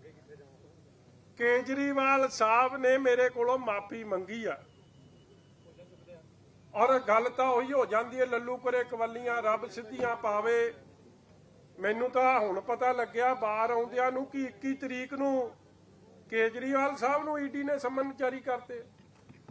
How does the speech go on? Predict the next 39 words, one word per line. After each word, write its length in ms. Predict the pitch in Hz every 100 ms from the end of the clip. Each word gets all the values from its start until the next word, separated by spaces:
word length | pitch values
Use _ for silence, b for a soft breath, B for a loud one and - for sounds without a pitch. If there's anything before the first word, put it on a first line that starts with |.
| - - - - -
ਉਹ 100 | 202
ਭਾਈ, 480 | 202 202 196 254 262 247 - - - - - - - - - - - - - -
ਜੇ 140 | 175 226
ਉਹਨੂੰ 400 | 233 262 262 254 - - - - - -
ਪਿਛਲੀ 340 | 233 220 240 254
ਵਾਰੀ 240 | 254 262
ਵੀ 180 | 269 262
ਈਡੀ 240 | 247 262 269
ਨੇ 120 | 262
ਸੱਦਿਆ 360 | 240 226 262 262
ਤੇ 100 | 269
ਉਹ 80 | 262
ਭੱਜ 260 | 254 -
ਗਿਆ, 220 | 175 160 143 - - - - - - - - - - - - - - 190
ਐਤਕੀ 480 | 220 254 269 277
ਨਾ 200 | 277 240 262
ਭੱਜਣ 400 | 269 - 240 254
ਦੇਈ। 260 | 254 285
ਜੇ 160 | 294 285
ਲੋੜ 380 | 285 233 254 254
ਆ 100 | 269
ਤਾਂ 160 | 320
ਮੈਂ 340 | 311 254 240 254
ਚਲੇ 280 | 269 269 254
ਜਾਊਂ 200 | 226 214
ਕੇਜਰੀਵਾਲ 600 | 214 208 208 214 214 220
ਸਾਹਿਬ 300 | 208 214 214
ਦੇ 100 | 214
ਨਾਲ, 240 | 226 208 220
ਉਹਦੀ 200 | 226 226
ਬਾਂਹ 240 | 190 196 202
ਫੜ 200 | 196 196
ਕੇ, 260 | 214 247
ਕਿ 140 | 269 277
ਘਬਰਾਉਣ 480 | 269 247 226 196
ਦੀ 140 | 190 226
ਕੋਈ 280 | 214 208 196
ਲੋੜ 280 | 202 196 190
ਨਹੀਂ, 360 | 190 247 311